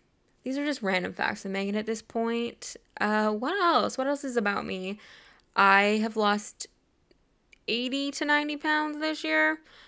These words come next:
I've gained a little weight since having, um, surgery, which, you know, is, is okay. Um, and I'm super happy about that. Still need to lose some more, but I just don't know if that's in the cards for me right now. I'm like, "Am I, is it worth it?" Um,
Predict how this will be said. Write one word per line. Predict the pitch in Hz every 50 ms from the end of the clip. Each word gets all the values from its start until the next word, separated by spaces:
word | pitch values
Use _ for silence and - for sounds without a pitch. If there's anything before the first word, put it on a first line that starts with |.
| - _ -
I've | 196 202 208
gained | - 240 240 226
a | 226
little | 214 208 202 190
weight | 185 190 190 196
since | - 190 190 190 -
having, | - - 214 196 185 190 185 190 190
um, | 190 208 202 202 202
surgery, | - 196 196 196 185 196 196 -
which, | 202 214 - 214 - -
you | 214
know, | - - 233 240 - _ _ _ _ _ _ -
is, | 302 320 320 294 - - -
is | - 294 285
okay. | 233 208 214 - - - - - - - - - - - - _ _ _ _ _ _ _ _ _ _ _ _ _ _ _ _ _ _ _ -
Um, | 202 196 190 190 185 185 190 190 202 208 - - - - - _ -
and | - 175 196 196 190 180
I'm | 180 202 208
super | 208 - 254 277 277
happy | 277 269 262 269 269 277 269
about | 262 262 262 254 254
that. | 262 254 254 254 254 - - -
Still | - - 220 220 226
need | 226 233 233 220
to | 233
lose | 226 220 220 220 214
some | - 214
more, | 214 208 214 214
but | 208 202 208 196 190 -
I | - 196
just | 196 190 190
don't | 196 190
know | 190 190
if | 185
that's | - 190 190 190 -
in | 208
the | 202 202
cards | - 226 214 220 226 233
for | - - 277 277
me | 277 277 277
right | 277 285 285 285 277 277
now. | 277 277 277 277 277 277 277 277
I'm | 262 220
like, | 208 214 214 202 - - - -
"Am | 226 220 240
I, | 254 269 269
is | 269 - 247 247
it | 262 262
worth | 240 233 233 240 233 -
it?" | 262 262 254 254 - - _ - - - - _ _ _ _ _ _ _ _ _ _ _ _ _ _ _ -
Um, | - 196 190 190 190 185 196 226 196 190 190